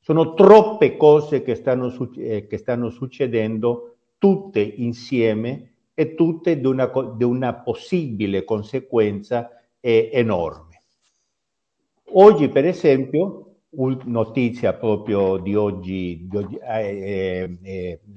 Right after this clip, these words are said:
eh, eh, proprio oggi mattina, beh, poi ieri sera comunque è stata fa-, eh, <clears throat> resa nota oggi, eh, oggi mattina,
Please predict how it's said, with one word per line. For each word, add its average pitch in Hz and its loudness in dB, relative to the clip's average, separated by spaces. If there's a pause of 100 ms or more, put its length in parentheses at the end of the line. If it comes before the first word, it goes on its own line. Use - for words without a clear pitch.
eh, 92 -18 (140)
eh, 95 -20 (280)
proprio 113 2
oggi 107 2
mattina, 120 4
beh, 98 2
poi 101 2
ieri 113 2
sera 117 4
comunque 107 -2
è - -4
stata - -2
fa-, 117 0
eh, 110 0
<clears throat> 143 2
resa 127 2
nota 117 2
oggi, 110 0
eh, 107 0
oggi 110 -2
mattina, 131 0